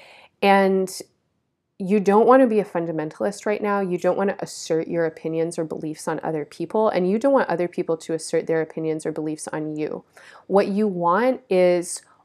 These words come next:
open-minded, expansive, visionary potential and possibility, and if that is not what's happening,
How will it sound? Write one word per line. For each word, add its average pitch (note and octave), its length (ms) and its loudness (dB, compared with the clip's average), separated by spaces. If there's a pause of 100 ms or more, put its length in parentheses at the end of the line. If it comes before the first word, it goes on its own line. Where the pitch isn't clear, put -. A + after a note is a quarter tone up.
(120)
open-minded, F#3+ 1040 4
expansive, E3+ 960 -2
visionary E3+ 880 -2
potential E3 800 -2
and E3+ 180 -4
possibility, E3+ 960 -2
and E3+ 100 0
if E3 80 -8
that D#3+ 160 0
is D#3+ 160 -2
not E3 400 -2
what's F3+ 240 -4
happening, A#3+ 680 -4